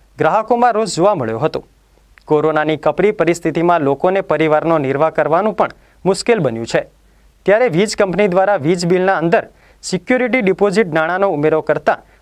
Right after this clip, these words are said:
લોકોની હાલત કફોડી બની છે, જેને લઈ પાલનપુર તાલુકાના ગઢ ખાતે વીજ ગ્રાહકો દ્વારા યુ જી વી સી એલ કચેરીના નાયબ ઇજનેરને કોરોનાની કપરી પરિસ્થિતિમાં લોકોને સિક્યોરિટી ડિપોઝિટમાં રાહત આપવામાં આવે તેવી માંગ સાથે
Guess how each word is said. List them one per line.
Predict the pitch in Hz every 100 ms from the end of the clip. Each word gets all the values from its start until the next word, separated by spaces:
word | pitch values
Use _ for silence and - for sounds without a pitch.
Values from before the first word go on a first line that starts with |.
| -
લોકોની | 156 185 240 254 214
હાલત | 175 202 -
કફોડી | 190 214 190 117
બની | 113 113
છે, | 151 - _ _ _ _ 127
જેને | 135 135 139
લઈ | 208 - - _ -
પાલનપુર | 156 170 220 262 254 196
તાલુકાના | 185 202 208 214 165
ગઢ | 147 185 185
ખાતે | 175 190 139
વીજ | 180 147
ગ્રાહકો | 139 135 151 139
દ્વારા | 196 175 - _ _ _
યુ | 139 175
જી | 233
વી | 247 -
સી | 254
એલ | 240
કચેરીના | 185 196 196 202 208 156
નાયબ | 156 180 156
ઇજનેરને | 147 175 170 190
કોરોનાની | 180 156 180 196 208 208
કપરી | 151 151 147 147
પરિસ્થિતિમાં | 139 135 156 220 180 - _ _ _ -
લોકોને | 156 185 240 247 254 196
સિક્યોરિટી | 175 220 226 226 233
ડિપોઝિટમાં | 180 175 185 190 175 196 170
રાહત | 135 175 160
આપવામાં | - 147 143 147
આવે | 196 139 - _ _ -
તેવી | 214 269 214
માંગ | 208 214
સાથે | 208 196